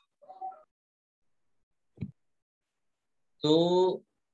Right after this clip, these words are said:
primary kinetic आइसोटोप इफेक्ट कहाँ पर आप बोलना शुरू करोगे? सी सिक्स और H six and सी सिक्स डी सिक्स,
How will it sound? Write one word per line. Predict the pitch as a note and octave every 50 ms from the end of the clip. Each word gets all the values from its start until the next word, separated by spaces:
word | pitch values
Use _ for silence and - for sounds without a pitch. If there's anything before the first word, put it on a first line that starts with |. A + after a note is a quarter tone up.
| _ _ -
primary | C3+ C3+ C#3 C#3+ D#3 D3+ F3 F3+
kinetic | - - E3+ D#3+ D#3+ D#3+ D#3+ D#3+ E3+ E3
आइसोटोप | E3+ E3 D#3+ D#3+ - E3 E3+ - E3 D#3 D#3
इफेक्ट | D#3+ D#3+ E3+ E3 E3 - -
कहाँ | - D#3 D3+ E3 D#3+ D#3+
पर | E3 E3+ E3
आप | D#3+ D#3+ D#3 D3
बोलना | D3 D#3 D#3 D#3 D#3 D#3
शुरू | D#3 - - D3+ D#3
करोगे? | D3+ - D#3 D3+ D3+ D3 C#3+ C3 C3+ C#3 - _ _ - - - - -
सी | - - - D#3 D3 D3+ D3+
सिक्स | D3+ - - F#3 F#3 F#3+ - - - - - - -
और | B2+ C#3+ D3 D#3 D#3+ D3 - - B2+ - -
H | C#3 C3+ C#3 -
six | - F3+ G3 A3 G#3+ - - - - C3
and | C3 C3+ C3+ C#3 C#3
सी | C#3 - D3 C#3+ C#3+
सिक्स | C#3+ - F3+ F3+ D#3+ C#3 - _ -
डी | C3 C3 B2
सिक्स, | - - - A2 - _ -